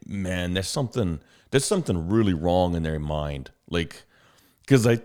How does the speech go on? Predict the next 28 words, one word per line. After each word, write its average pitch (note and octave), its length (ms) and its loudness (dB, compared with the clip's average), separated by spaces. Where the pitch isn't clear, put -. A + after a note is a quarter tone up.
I've A2+ 180 4
never A2+ 440 4
been G#2 360 -2
even A2+ 360 -4
close A#2+ 800 -4
to B2 100 -2
that F#2+ 180 0
level F2 240 -2
of D#2+ 80 -4
frustration. - 640 -8
And G2+ 140 -2
I've G2 80 -4
had G#2+ 140 -4
four F#2+ 180 -4
kids. - 380 -12
And E2+ 260 -6
I F#2+ 140 2
just, A2+ 260 -4
I G#2+ 120 4
don't C#3+ 180 0
fathom F#2 400 -4
it. D2 120 -10
I G2+ 100 -2
don't, A#2 160 -2
I - 80 -8
don't G#2 160 -2
comprehend F2 800 -2
it, - 220 -4